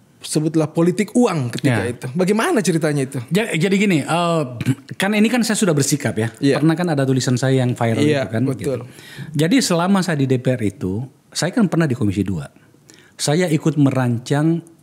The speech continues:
Speaker 2: un-, paket undang-undang politik, salah satunya adalah undang-undang tentang pilkada. Undang-undang pilkada itu waktu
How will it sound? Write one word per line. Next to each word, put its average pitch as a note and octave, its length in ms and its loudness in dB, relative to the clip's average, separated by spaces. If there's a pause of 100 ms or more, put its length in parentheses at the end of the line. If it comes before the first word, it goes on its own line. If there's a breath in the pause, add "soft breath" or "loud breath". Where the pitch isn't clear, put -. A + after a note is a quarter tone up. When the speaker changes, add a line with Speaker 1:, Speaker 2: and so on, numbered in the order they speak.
(200)
Speaker 2:
un-, C#3+ 260 4
paket C#3+ 380 -4
undang-undang B2+ 440 2
politik, A2+ 360 0
salah B2 240 -2
satunya C3 400 0
adalah A#2 480 -2
undang-undang C3 500 0
tentang A#2+ 300 -2
pilkada. A2+ 520 -4 (840 loud breath)
Undang-undang F#3+ 520 4
pilkada D3 400 0
itu B2+ 280 2
waktu C3 260 -2